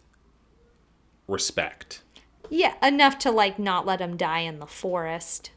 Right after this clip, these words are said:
Speaker 1: Yeah,
Speaker 2: or
Speaker 1: he's, yeah, he
Speaker 2: bleed out from Buckbeak or,
Speaker 1: Yeah, exactly.
Speaker 2: <laughs> you know.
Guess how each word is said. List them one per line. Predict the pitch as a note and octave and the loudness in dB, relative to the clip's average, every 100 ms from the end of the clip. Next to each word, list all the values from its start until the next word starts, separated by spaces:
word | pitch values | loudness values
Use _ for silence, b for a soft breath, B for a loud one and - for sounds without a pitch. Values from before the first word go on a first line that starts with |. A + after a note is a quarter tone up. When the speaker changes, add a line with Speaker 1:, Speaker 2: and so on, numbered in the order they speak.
| _ | _
Speaker 1:
Yeah, | B3 C4+ F#3 | 4 6 6
Speaker 2:
or | |
Speaker 1:
he's, | B3 - - | 2 2 4
yeah, | F#3+ G#3+ - | 6 6 6
he | A3 | 6
Speaker 2:
bleed | G#3+ G3+ | 6 4
out | F3+ E3 F3+ - | 2 4 2 0
from | - G3 F3+ | -6 -4 -2
Buckbeak | F3+ E3 - F#3 D#3 D#3+ - - - | 0 -2 -2 -10 -8 -10 -14 -20 -14
or, | E3+ E3+ D#3+ D#3 A3 | -8 -6 -4 0 4
Speaker 1:
Yeah, | G4 - | 4 4
exactly. | D3+ F3 D#3+ D4+ | 4 8 8 6
Speaker 2:
<laughs> | |
you | C#4+ | 2
know. | F3 D3 | 2 -4